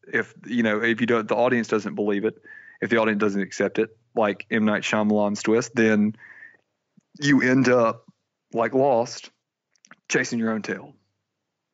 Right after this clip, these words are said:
and you end up with a bunch of unfulfilled storylines and an unfulfilled fan base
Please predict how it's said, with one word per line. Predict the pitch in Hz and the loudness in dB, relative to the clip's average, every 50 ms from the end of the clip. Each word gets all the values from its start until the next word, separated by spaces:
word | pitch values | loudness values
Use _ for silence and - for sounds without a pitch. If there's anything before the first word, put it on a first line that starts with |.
| _ - _ | _ -8 _
and | - 123 120 117 113 110 101 | 0 0 2 2 0 -2 -2
you | 113 120 127 127 127 | 0 2 4 4 4
end | 123 123 120 | 4 4 4
up | 117 110 110 | 2 2 0
with | 123 110 - - - | -2 -6 -6 -6 -4
a | - 117 | -2 0
bunch | 110 120 117 - - | 0 0 0 0 -2
of | 110 101 98 | -4 -2 -2
unfulfilled | - 123 120 120 110 113 104 - - 117 113 110 110 110 104 - - _ _ | -2 -2 -2 -2 -4 -6 -8 -2 0 2 2 4 2 2 0 -4 -10 _ _
storylines | - - - 123 120 113 113 113 113 107 107 110 107 107 107 - - - _ _ - - - - - _ _ - | -6 -2 0 2 2 2 2 2 0 0 0 -2 -2 -4 -6 -8 -12 -14 _ _ -20 -20 -20 -20 -20 _ _ -4
and | 117 113 113 107 107 101 - | 0 0 2 2 0 0 0
an | 120 117 | 0 0
unfulfilled | 117 120 127 127 117 107 - - 110 104 - | 2 2 2 0 0 0 2 2 0 2 2
fan | - 113 117 110 | 0 0 0 0
base | 101 95 90 - - - - - | -2 -4 -6 -8 -12 -16 -16 -16